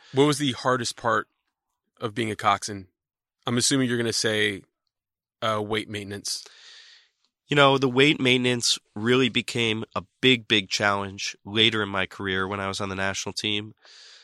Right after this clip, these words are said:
Speaker 2: Uh, in, you know, and as I got older and as my metabolism slowed down. When I was in college, that was no problem at all.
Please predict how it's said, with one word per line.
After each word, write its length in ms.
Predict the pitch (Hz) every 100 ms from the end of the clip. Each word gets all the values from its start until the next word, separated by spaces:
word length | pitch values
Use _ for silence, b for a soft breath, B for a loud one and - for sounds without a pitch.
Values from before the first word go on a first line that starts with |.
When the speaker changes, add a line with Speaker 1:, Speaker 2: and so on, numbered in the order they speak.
| B _
Speaker 2:
Uh, 380 | 117 107 104 104 -
in, 240 | 110 107 _ _
you 140 | 113
know, 220 | 101 101 -
and 160 | 107
as 240 | 101 101 -
I 120 | 92
got 180 | 104 90
older 300 | 90 95 107
and 100 | 98
as 160 | 95 101
my 140 | 95
metabolism 720 | 98 92 98 101 104 98 92
slowed 380 | 92 - 110 92
down. 320 | 101 92 98 _ B B B B _
When 140 | 120
I 100 | 120
was 120 | 117
in 100 | 107
college, 440 | - 110 120 113 104
that 140 | 98
was 120 | 95
no 160 | 101 101
problem 460 | - 95 90 87
at 80 | 87
all. 300 | 90 90 -